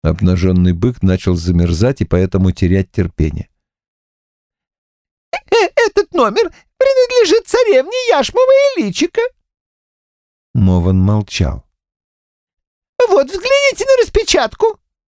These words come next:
Девушка сделала два шага вперед и протянула ему запечатанный конверт. Взяв со стола нож с резной костяной рукоятью, он вскрыл конверт,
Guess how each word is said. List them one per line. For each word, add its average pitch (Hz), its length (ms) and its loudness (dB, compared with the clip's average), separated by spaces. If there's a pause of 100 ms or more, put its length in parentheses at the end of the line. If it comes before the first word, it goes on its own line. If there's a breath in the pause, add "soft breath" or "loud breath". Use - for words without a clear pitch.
(480)
Девушка 110 480 -2
сделала 104 480 0
два 98 240 0
шага 101 340 -2
вперед 165 520 -2
и 135 80 0
протянула 147 580 0
ему 135 320 0 (160 loud breath)
запечатанный 147 880 0
конверт. 92 560 0 (1120)
Взяв 90 540 0
со 117 160 -2
стола 131 400 0
нож 104 640 0
с - 160 -6
резной 107 500 0
костяной 101 560 -2
рукоятью, 85 800 0 (180 loud breath)
он 127 200 0
вскрыл 160 380 -2
конверт, 92 680 -2